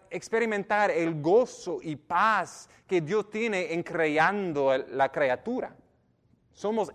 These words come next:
hechos con el fin de adorar al Señor.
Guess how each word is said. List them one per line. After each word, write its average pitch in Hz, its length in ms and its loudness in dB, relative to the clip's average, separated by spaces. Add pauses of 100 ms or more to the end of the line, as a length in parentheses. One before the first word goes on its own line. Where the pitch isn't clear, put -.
hechos 214 560 2
con 175 160 -8
el 156 140 -4
fin 240 340 -4
de 160 120 2
adorar 127 360 2
al 110 140 -6
Señor. 143 420 -14